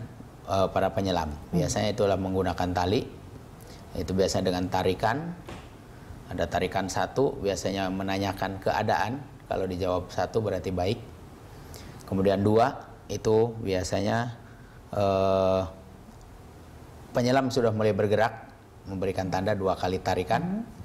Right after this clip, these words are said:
Speaker 1: Kalau tiga kali tarikan, biasanya menyelam, eh, sudah menemukan objek.
Speaker 2: Hmm.
Speaker 1: Kemudian, eh, kalau empat, eh, ulangi, lima,
Speaker 2: Hmm.
Speaker 1: itu biasanya,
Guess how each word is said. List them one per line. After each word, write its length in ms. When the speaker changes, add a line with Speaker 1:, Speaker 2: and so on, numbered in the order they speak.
Speaker 1:
Kalau 240
tiga 320
kali 240
tarikan, 480
biasanya 480
menyelam, 440
eh, 440
sudah 280
menemukan 440
objek. 520
Speaker 2:
Hmm. 80
Speaker 1:
Kemudian, 460
eh, 540
kalau 240
empat, 280
eh, 120
ulangi, 400
lima, 400
Speaker 2:
Hmm. 280
Speaker 1:
itu 280
biasanya, 680